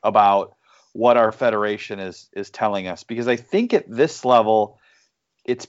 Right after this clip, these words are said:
pretty good. I do wonder if we're, you know, based on how we kinda feel about U S soccer and some of the, the, the big picture decisions they make are, are,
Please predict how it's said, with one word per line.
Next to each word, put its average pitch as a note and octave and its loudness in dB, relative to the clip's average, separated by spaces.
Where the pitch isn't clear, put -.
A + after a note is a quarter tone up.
pretty B2+ 0
good. G2 -4
I B2 2
do C3 -2
wonder D3 2
if G#2+ -6
we're, A#2 -4
you G#2 -12
know, F#2+ -4
based C3+ -2
on A2+ 2
how A#2 0
we G#2+ -2
kinda G#2+ -6
feel A2 -4
about G2 -2
U G2+ -2
S F#2 -6
soccer G2+ 0
and G2+ -10
some A2+ -4
of G#2 0
the, - -6
the, - -10
the G#2 -6
big C3+ 4
picture A2 -6
decisions F#2+ -8
they G2 -6
make F#2 -6
are, F#2+ 0
are, G2+ -2